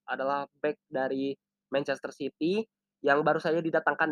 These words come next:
dari Dortmund ya, waktu awal musim kemarin ol-, oleh Manchester City, ya ini menjadi, membackup gitu ya, <sniffs> membackup posisi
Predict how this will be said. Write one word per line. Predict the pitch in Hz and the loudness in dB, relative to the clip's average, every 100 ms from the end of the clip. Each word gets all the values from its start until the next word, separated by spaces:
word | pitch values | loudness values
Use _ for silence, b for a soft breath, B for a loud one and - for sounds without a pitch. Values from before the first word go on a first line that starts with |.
| 143 | 0
dari | 143 139 143 147 | -2 -2 0 2
Dortmund | 143 147 185 127 | 0 2 2 2
ya, | 123 143 | 4 4
waktu | 135 - 139 | 2 0 0
awal | 120 131 131 | 2 2 2
musim | 131 135 131 | 0 -4 -4
kemarin | 123 123 123 127 156 185 160 | -2 0 -2 0 0 0 0
ol-, | 120 123 127 _ _ _ _ _ _ _ _ _ - | -2 -2 -6 _ _ _ _ _ _ _ _ _ -8
oleh | 127 | -4
Manchester | 131 135 135 135 | -2 -4 -8 -12
City, | 135 131 165 175 - _ - | -10 -6 -2 0 -2 _ -8
ya | 127 127 123 123 117 123 | -2 2 2 2 0 -4
ini | 143 175 147 | 0 0 0
menjadi, | 135 131 - 120 | 0 -2 -2 -12
membackup | 113 131 139 143 151 - 202 - _ 127 | -4 -2 0 2 4 6 6 4 _ -8
gitu | 123 | -2
ya, | 117 135 - _ - B B _ | 0 0 -4 _ -16 B B _
<sniffs> | _ - | _ -6
membackup | 120 131 123 - | -2 0 0 0
posisi | 131 131 123 - 131 127 127 131 | -2 -4 -10 -6 -2 0 0 0